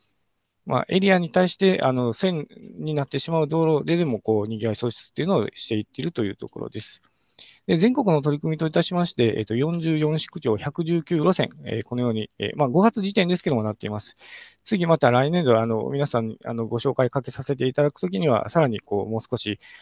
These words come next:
あの、増えているんではないかなと思っております。で、えーと、道路局のホームページには、こういった歩行道の取り組みというものを、あの、作っております。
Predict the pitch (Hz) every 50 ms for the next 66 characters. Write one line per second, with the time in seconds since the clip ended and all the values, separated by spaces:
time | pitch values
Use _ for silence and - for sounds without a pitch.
0 | - _ - 113 110 107 101 101 - 60 - - 67 65 - - 135 117 104 113
1 | 113 107 113 110 110 107 104 107 107 107 - - 143 143 147 _ - 104 - -
2 | _ - 113 104 - _ - 101 95 90 95 101 107 - - - - _ _ _
3 | _ _ _ _ _ _ _ _ _ _ _ _ _ _ _ _ _ _ _ _
4 | _ _ _ _ _ _ _ _ _ _ _ - 151 147 147 - - 131 127 123
5 | - - 123 117 120 120 147 208 240 - 294 214 147 143 165 175 175 190 170 165
6 | 139 120 113 107 104 - 147 143 - - 151 147 147 135 - - 190 202 202 -
7 | - 202 196 185 - 190 190 175 - 196 202 196 - 151 139 143 143 135 127 135
8 | 143 135 120 - _ - _ _ - 123 120 113 110 107 104 101 98 - - -
9 | - - 127 - _ - - 104 101 95 98 98 98 110 117 123 120 - - -
10 | -